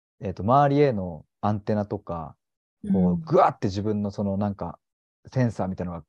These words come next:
Speaker 1: もう解放されて開花されていって、
Speaker 2: うん。
Speaker 1: なんかそこで多分目が開いたんですよね。多分一つ目の目というか。
Speaker 2: うん。
Speaker 1: で、そこでこうクラス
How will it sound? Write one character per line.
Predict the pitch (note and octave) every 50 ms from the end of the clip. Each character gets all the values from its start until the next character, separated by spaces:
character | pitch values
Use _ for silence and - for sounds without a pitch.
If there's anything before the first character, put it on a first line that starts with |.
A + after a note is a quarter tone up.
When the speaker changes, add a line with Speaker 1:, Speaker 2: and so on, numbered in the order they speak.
| _ _ -
Speaker 1:
も | A#2+ G2 E2+
う |
解 | - - - B2+ B2
放 | A2+ B2 A#2 A2+
さ | - A#2
れ | A2 G#2
て | - G#2+
開 | - - C3 A#2+
花 | - F#2+
さ | F2 - F#2
れ | F2+
て | - -
い | F2
っ | E2+ - _ _
て、 | - D#2 D2 - - - _ _ _ _ _ _ _ -
Speaker 2:
う | G3+
ん。 | F#3+
Speaker 1:
な | -
ん | F3+
か | F3+
そ | F3 D#3
こ | - F#3+
で | G3 G3
多 | - G3
分 | D#3 A#2+ G#2 A2+
目 | C#3+ F3
が | D3+ B2
開 | - - - A2+ B2+ B2+ A#2+
い | -
た | - D#2+
ん | D#2
で | D#2 D#2
す | -
よ | F2
ね。 | F2
多 | F#2 F#2
分 | D#2+ E2
一 | - - G#2+
つ | G2+ - F#2+
目 | G2 F2+
の | D#2+
目 | D#2 E2 D#2
と | - -
い | D#2+ D2
う | C2+ -
か。 | - - - - _ _
Speaker 2:
う | - F#3+
ん。 | F#3+ F#3+ F#3+ F#3 F3 E3 E3 D#3+ D#3+ D#3+ E3 D#3+ D#3 _ _ _ _ _ _ -
Speaker 1:
で、 | D3 D3+ D#3+
そ | D3+ - D#3+
こ | - F3
で | E3 F3
こ | D#3+ - D#3+ D#3+ D#3 D#3+ D#3 D3+
う | -
ク | - F3
ラ | D3+ B2+ G#2
ス | - - F#2 F2